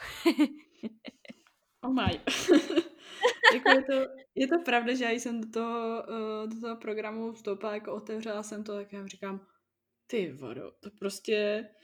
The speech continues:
Speaker 2: jako někomu to trvá i, i trošku díl, pokud nepočítá stejně jako já s tím, že to bude tolik, tolik, tolik materiálu, tak
Speaker 1: Tak ja
Speaker 2: někomu
Speaker 1: chcem
Speaker 2: to trvá
Speaker 1: zvyšovať
Speaker 2: trošku
Speaker 1: štandard,
Speaker 2: díl, jo.
Speaker 1: eh, na Slovensku a v Čechách, pretože ma to začalo štvať, že ja sa tu nemám z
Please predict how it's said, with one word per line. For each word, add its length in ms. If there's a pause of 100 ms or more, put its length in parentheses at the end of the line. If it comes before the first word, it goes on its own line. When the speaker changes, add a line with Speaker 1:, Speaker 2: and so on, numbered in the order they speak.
(200)
Speaker 2:
jako 180
někomu 380
to 140
trvá 360
i, 140
i 260
trošku 380
díl, 280
pokud 360
nepočítá 640
stejně 280
jako 160
já 160
s 100
tím, 200
že 140
to 140 (400)
bude 240
tolik, 260 (340)
tolik, 260 (140)
tolik 460 (240)
materiálu, 880 (340)
tak 120
Speaker 1:
Tak 0
ja 80
Speaker 2:
někomu 200
Speaker 1:
chcem 140
Speaker 2:
to 60
trvá 20
Speaker 1:
zvyšovať 400
Speaker 2:
trošku 80
Speaker 1:
štandard, 540
Speaker 2:
díl, 80
jo. 160
Speaker 1:
eh, 80 (100)
na 80
Slovensku 500
a 40
v 60
Čechách, 380
pretože 320
ma 100
to 100
začalo 340
štvať, 300
že 60
ja 100
sa 80
tu 140
nemám 280
z 60